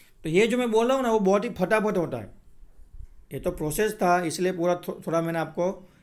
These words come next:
टाइम दे के समझाया। बाकी जब एक्चुअल वेल्डिंग होता है, रेजिस्टेंस वेल्डिंग, तो बहुत ही फटाफट होता है। जैसे आपने प्लेट रखा,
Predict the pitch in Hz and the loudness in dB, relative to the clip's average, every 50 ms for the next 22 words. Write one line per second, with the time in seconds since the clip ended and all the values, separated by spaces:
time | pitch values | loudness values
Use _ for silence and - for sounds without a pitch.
0 | _ _ _ - - 151 160 170 175 165 165 160 165 170 - - 139 131 131 131 | _ _ _ -6 -4 -2 -2 -2 -2 0 0 0 0 -2 -4 -4 -6 -4 -4 -4
1 | 127 120 123 143 - - - - - - - - - - - 143 139 - 175 147 | -2 -2 -4 -6 -8 -12 -18 -20 -20 -20 -20 -20 -18 -10 -10 -8 -6 -4 -4 0
2 | 170 180 175 - - 147 143 - 220 202 196 185 190 185 180 196 196 180 180 180 | 0 -2 -2 -2 -6 -6 -4 -2 0 0 2 4 2 2 2 2 2 2 0 2
3 | 180 208 196 165 147 151 160 156 160 - 160 151 151 156 147 135 131 139 151 160 | 2 2 2 2 0 0 -2 -4 -4 -6 -8 -8 -6 -6 -6 -6 -6 -6 -8 -10
4 | 160 - - - - - - - 170 175 175 185 196 220 190 151 190 180 208 202 | -12 -16 -20 -20 -20 -16 -10 -8 -2 2 2 2 2 2 0 0 2 4 4 4
5 | 196 190 185 180 147 139 131 113 101 - - 143 147 147 180 170 170 175 180 160 | 4 4 4 2 2 0 -2 -4 -4 -8 -8 -8 -6 -2 -2 -2 0 -2 -4 -4
6 | - 175 175 175 175 175 170 175 180 170 175 175 - - - | 0 0 0 0 0 -2 -2 0 -2 -2 -2 -2 -8 -18 -20